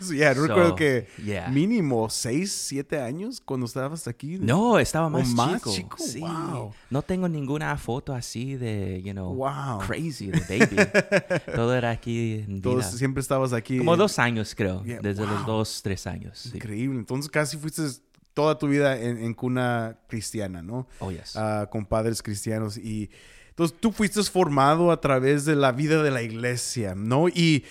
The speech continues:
Speaker 1: y es interesante porque usualmente solamente los hijos de pastor crecen desde dos años o menos en la iglesia, pero esta perspectiva es,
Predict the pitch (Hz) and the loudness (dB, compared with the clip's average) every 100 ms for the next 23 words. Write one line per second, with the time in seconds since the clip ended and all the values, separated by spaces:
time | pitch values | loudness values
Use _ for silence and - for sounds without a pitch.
0 | - - 165 165 180 190 175 139 170 170 | -16 -10 4 6 6 6 4 6 2 2
1 | 151 139 127 127 123 - 151 160 175 175 | 2 2 2 2 2 2 6 6 6 4
2 | 170 175 151 - - 170 170 165 170 160 | 4 2 2 0 4 6 6 6 4 4
3 | 165 143 - - 160 - 160 139 127 - | 4 4 0 -4 -4 0 0 0 0 0
4 | 104 - - 156 131 120 - - _ _ | 0 0 2 4 4 2 -8 -20 _ _
5 | 156 147 147 - 151 143 139 131 120 123 | 2 4 2 2 0 0 2 2 2 0
6 | 120 110 101 _ 135 156 143 147 151 156 | 0 0 -4 _ -2 2 2 2 2 4
7 | 147 131 120 147 185 170 123 127 - - | 2 2 0 4 4 6 4 0 -4 -20
8 | _ _ 147 147 143 127 120 127 160 156 | _ _ 2 2 2 2 2 2 0 2
9 | 135 - 131 135 147 190 190 151 147 131 | 0 2 4 4 2 -2 -2 0 -2 0
10 | 147 147 139 131 | 2 4 4 0